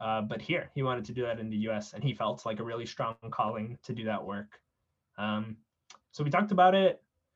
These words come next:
I was definitely on the fence for a little while. I was like, "I don't know, this sounds kinda crazy, like, starting up a thing from scratch." But at, at that time, the Feed Collective was doing, like, a business incubator through the design school. So basically, you could apply for some funding,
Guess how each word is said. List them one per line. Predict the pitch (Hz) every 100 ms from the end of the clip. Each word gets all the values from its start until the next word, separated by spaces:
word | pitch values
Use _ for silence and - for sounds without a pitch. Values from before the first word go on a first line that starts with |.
| _ -
I | 151
was | 160
definitely | 156 190 180 190
on | 120
the | 107
fence | 117 147
for | - 170
a |
little | 170 175
while. | 160 165 156
I |
was | 135
like, | 135
"I | 208 240
don't | 220
know, | 196
this | 165 156
sounds | 180
kinda | - 175 170
crazy, | 165 160 139
like, | 123 127
starting | - 123 135
up | 131 131
a | 123
thing | 127 127 131
from | 120 110
scratch." | - 113 120 - - -
But | 131 139 131 - - - - _ _ _ _ _
at, | 123 127 -
at | 143 143
that | 143 139
time, | 143 131 127
the | 123 117
Feed | 139 131
Collective | - 123 123 120 123 123 - _ _
was | 147 127 135 123
doing, | 131 127 123 123
like, | 110 113
a |
business | 107 120 131 123
incubator | 120 107 139 147 165
through | 165 127
the | 120
design | 117 113 110
school. | 131 - 160 170
So | - 107
basically, | 120 - 110 117 117 -
you | 131
could | 139
apply | - - 123 123 123
for | -
some | 120 107
funding, | 107 131 135 135 127 127